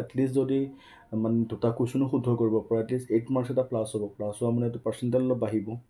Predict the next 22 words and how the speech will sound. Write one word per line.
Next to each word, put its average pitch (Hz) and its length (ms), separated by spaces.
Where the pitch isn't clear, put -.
ঠিক 123 180
আছে? 151 160
গতিকে 101 220
আশা - 140
কৰোঁ 156 200
তোমালোকক 107 420
এই 104 100
ভিডিঅ'টোৱে 110 440
হ'লেও 135 240
অলপ 139 260
হ'লেও 143 220
তোমালোকৰ 113 420
মান 107 180
প্ৰিপেৰেশ্যনত 117 520
হ'লেও 110 200
সহায় 104 300
কৰিছে। 113 280
আৰু 101 100
নগাঁৱত 110 340
পঢ়ি, 135 140
নগাঁৱত 127 320
থাকি 151 160